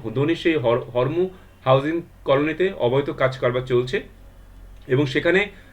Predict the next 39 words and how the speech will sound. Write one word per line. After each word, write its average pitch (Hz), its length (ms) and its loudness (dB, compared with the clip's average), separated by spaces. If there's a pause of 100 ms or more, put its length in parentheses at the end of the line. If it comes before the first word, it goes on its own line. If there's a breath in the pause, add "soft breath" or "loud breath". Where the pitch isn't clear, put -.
(120 loud breath)
ঝাড়খণ্ড 143 420 2
সরকার, - 380 2 (460 soft breath)
ঝাড়খণ্ড 139 420 2
সরকার 147 340 0
তাকে 143 340 -2
পাঁচ 147 260 0
কাঠা 165 180 -2
জমি 165 280 0 (100)
উপহার 143 340 2
দিয়েছিল, 110 340 -2
গিফট। 156 320 4 (600 soft breath)
পাঁচ 131 220 4
কাঠা 175 160 4
জমি 170 200 4
উপহার 170 300 2
দিয়েছিল, 175 400 2 (300)
কিন্তু 190 300 0
সেই 175 300 4 (260 loud breath)
হরমু 180 320 6
হাউজিং 143 380 2
সো-, 131 360 -4
সোসাইটি 170 440 0
যেটা, 131 340 2 (120)
সেই 135 120 -2
হরমু 147 440 0
হাউজিং 151 360 -2
সোসাইটিতে 147 540 -2 (280 loud breath)
কিছু 151 220 0
অবৈধ 143 260 4
কাজকর্মের 147 580 0 (220)
কিন্তু 127 180 -4
খবর 135 280 0
পাওয়া 110 220 2
গেছে। 92 240 -4 (320 soft breath)
এবং 151 240 2
সেখানে 180 520 -2
যেটা 131 180 -2
দেখা 131 240 2
যাচ্ছে 185 380 0